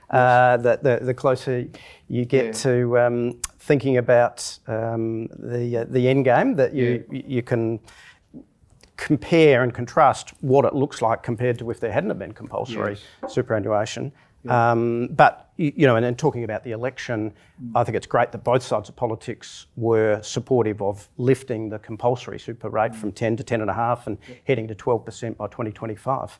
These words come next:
Speaker 2: Mm.
Speaker 1: But, uh, yeah, across it, um, but needing to be across it too.
Speaker 2: Can I ask, guys, some of the, I suppose, the areas that you notice across super, given when you're advising clients, so, or anything that you're doing,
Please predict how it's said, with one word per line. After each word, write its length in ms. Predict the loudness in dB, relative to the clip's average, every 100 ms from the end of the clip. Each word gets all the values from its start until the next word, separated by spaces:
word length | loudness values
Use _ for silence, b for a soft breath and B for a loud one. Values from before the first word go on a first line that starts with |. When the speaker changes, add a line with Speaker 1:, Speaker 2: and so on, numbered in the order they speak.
| -18
Speaker 2:
Mm. 200 | -14 -14 -2
Speaker 1:
But, 340 | 4 4 2 0
uh, 160 | 0 4
yeah, 140 | 6
across 440 | 6 4 2 2 0
it, 220 | -4 -8 b b -4
um, 460 | 0 0 0 -4 -2
but 280 | 2 2 2 -10 -6
needing 400 | 2 4 4 0
to 60 | -4
be 120 | -6
across 320 | -8 -8 -10
it 80 | -12
too. 240 | -8 -6 -8 b b b b _ -4
Speaker 2:
Can 140 | 4 6
I 160 | 6
ask, 340 | 6 4 0 -6 -10 -6 -6 -4
guys, 300 | 2 4 4 0 -8 -8 -8
some 300 | 0 4 4
of 100 | 6
the, 380 | 6 6 4 -2 -18 -16 -10 -4
I 80 | -2
suppose, 420 | -2 2 4 6
the 180 | 4 4
areas 360 | 4 4 4 2
that 160 | 0
you 140 | 2 4
notice 360 | 4 4 0
across 300 | -2 2 2
super, 400 | 4 0 4 4
given 540 | 4 0 0 0 0 -2
when 160 | 0
you're 140 | 0 0
advising 360 | 2 4 4
clients, 320 | 0 0 0 2
so, 140 | 2 2
or 140 | 4 6
anything 280 | 6 2 -2
that 80 |
you're 120 | -2 0 2
doing, 220 | 2 -2